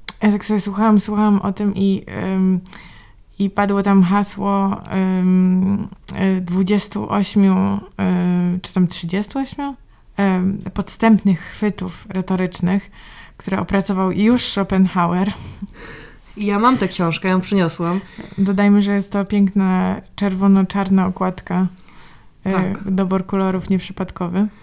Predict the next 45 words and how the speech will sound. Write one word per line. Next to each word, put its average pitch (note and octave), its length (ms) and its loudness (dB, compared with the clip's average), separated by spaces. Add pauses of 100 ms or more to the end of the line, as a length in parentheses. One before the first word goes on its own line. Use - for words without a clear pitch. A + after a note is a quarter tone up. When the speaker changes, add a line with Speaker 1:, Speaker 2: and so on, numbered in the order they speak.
(160)
Speaker 2:
To F#3+ 100 -10
jest F#3+ 200 -8
książka G3+ 680 -2
Schopenhauera G3+ 720 -2
Erystyka, F#3+ 600 -4
czyli F#3+ 200 -4
Sztuka G3 260 -6
prowadzenia F#3+ 440 -2
sporów. F#3 600 -4 (120)
Książka G#3 400 -4
to F#3 100 -6
duże F#3+ 400 -2
słowo G#3 260 2
jest, F3+ 140 0
bo F3 80 -10
to F#3+ 100 -6
jest F#3 120 -2
bardzo G3+ 240 0
cieniutka G3+ 360 -4
i G3 40 0
malutka G3 320 -4
książeczka. G3+ 600 -4 (320)
Ona - 100 -2
Speaker 1:
No, - 60 2
Speaker 2:
jest G3+ 60 0
Speaker 1:
takie A3+ 180 0
Speaker 2:
tak, G#3+ 100 0
Speaker 1:
lubię G3+ 220 2
najbardziej. F3+ 640 0
Speaker 2:
ona G3+ 160 -2
jest G3 160 -2
tak A#3+ 140 -4
cieniutka A3+ 360 0
i F#3 60 -2
malutka, G#3 540 -2 (320)
że G3+ 100 0
ja A3+ 60 4
nie A3+ 120 4
byłam G#3 220 2
pewna, A#3+ 260 2
czy A#3 120 -4
mam A3+ 140 0
ją A3+ 120 2
w G3 80 -8
domu, G#3+ 400 2